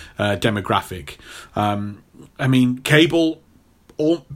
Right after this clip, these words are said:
so quickly in ninety-one, in the era of tough, gun-toting anti-heroes, becomes one of Marvel's most popular characters,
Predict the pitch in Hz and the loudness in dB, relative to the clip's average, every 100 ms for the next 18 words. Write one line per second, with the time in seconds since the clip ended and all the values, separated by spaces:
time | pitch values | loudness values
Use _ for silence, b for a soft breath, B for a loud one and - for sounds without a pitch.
0 | - - - - 185 185 180 - 160 - | -8 0 0 4 6 6 4 2 0 0
1 | 110 107 120 131 127 120 113 113 117 117 | -4 0 4 4 2 -2 -2 0 0 -2
2 | 117 143 143 139 135 139 139 143 139 - | -2 2 4 4 4 6 6 2 -4 0
3 | 135 - - B B B 143 127 127 123 | 0 -2 -10 B B B 2 2 2 0
4 | 117 120 110 107 b b b 127 131 127 | 2 -2 -4 -6 b b b 2 2 2
5 | 117 120 113 110 - 127 127 139 127 123 | 0 0 0 -2 -2 -2 0 2 0 -2
6 | 135 127 139 131 120 131 123 120 - 123 | -4 0 2 2 2 2 2 0 0 0
7 | 135 143 131 - 123 - 107 - 107 95 | 4 4 4 0 -6 -4 -6 -2 -4 -4
8 | - 90 - | -10 -10 -10